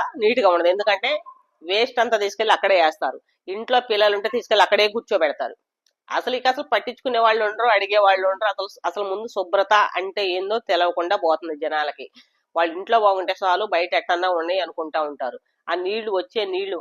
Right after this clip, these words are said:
అంటే మనం తాగే మంచి నీళ్లు కూడా ఎంత వరస్ట్‌గా వస్తున్నాయి అంటే, ఏ కృష్ణా నది మీద కన్నా ఇల్లు చూడండి,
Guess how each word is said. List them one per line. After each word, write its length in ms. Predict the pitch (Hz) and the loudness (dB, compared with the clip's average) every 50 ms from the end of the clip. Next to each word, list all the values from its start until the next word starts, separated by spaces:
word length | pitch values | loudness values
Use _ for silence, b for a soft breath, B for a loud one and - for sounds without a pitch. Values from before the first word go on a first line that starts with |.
| - | -8
అంటే 160 | 156 175 190 196 202 185 151 143 143 | -8 -4 -4 -2 -2 -2 -4 -4 -6
మనం 180 | 151 165 160 170 - | -6 -6 -6 -6 -4
తాగే 380 | 185 170 180 202 220 226 233 214 185 170 165 | 0 2 2 2 2 0 -2 -4 -4 -4 -6
మంచి 320 | 170 185 214 233 - - 285 262 | -6 -6 -6 -8 -10 -6 -6 -4
నీళ్లు 420 | 254 240 233 233 233 226 226 214 - _ | -4 -2 -2 -2 -2 -2 -2 -2 -4 _
కూడా 280 | - 202 208 214 233 233 202 170 156 135 | -2 2 2 4 4 2 0 0 -4 -6
ఎంత 400 | 135 170 185 202 220 226 - 226 220 214 196 170 135 107 - | -8 -8 -10 -12 -14 -8 -4 -2 0 2 2 2 0 0 -2
వరస్ట్‌గా 420 | 139 151 185 208 - - 233 202 208 | -4 -4 -4 -4 -4 -4 -2 -2 -2
వస్తున్నాయి 360 | 208 - - 196 190 185 180 170 | -2 -4 -4 -6 -4 -2 -2 -4
అంటే, 200 | 170 151 180 175 170 _ _ _ _ _ _ 165 | -4 -4 -6 -8 -8 _ _ _ _ _ _ -6
ఏ 120 | 175 180 196 | -4 -4 -4
కృష్ణా 400 | 190 226 208 202 - - 214 202 196 | -4 -4 -6 -6 -4 -2 -2 0 0
నది 240 | 202 196 190 190 | 0 0 -2 -2
మీద 200 | 202 196 190 190 190 - | -2 -2 0 -2 0 0
కన్నా 240 | 190 175 175 180 180 180 175 | -2 -2 -2 -2 -2 -2 -2
ఇల్లు 180 | 175 175 175 165 _ | -4 -6 -10 -12 _
చూడండి, 420 | 185 175 170 160 160 160 160 165 | -4 -4 -2 -2 -4 -4 -4 -6